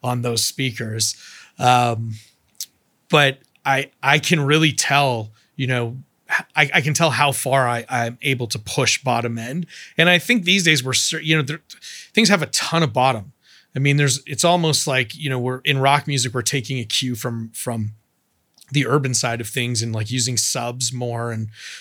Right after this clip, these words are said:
um, sub frequencies, I should say, like, on a, on a kick drum and a bass to really bring those lows out.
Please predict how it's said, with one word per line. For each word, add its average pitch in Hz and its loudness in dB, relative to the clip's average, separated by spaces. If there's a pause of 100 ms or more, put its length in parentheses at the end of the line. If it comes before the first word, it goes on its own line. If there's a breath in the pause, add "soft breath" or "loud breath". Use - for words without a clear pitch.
(120)
um, 107 -2 (920)
sub 139 0
frequencies, 117 -2
I 113 -2
should 110 -2
say, 113 -6
like, 120 -8
on 123 -6
a, 113 -10
on 131 -2
a 113 -2
kick 120 0
drum 120 2
and 113 0
a - -4
bass 117 -2 (920)
to - -2
really 147 2
bring 139 2
those 120 0
lows 127 -2
out. 156 0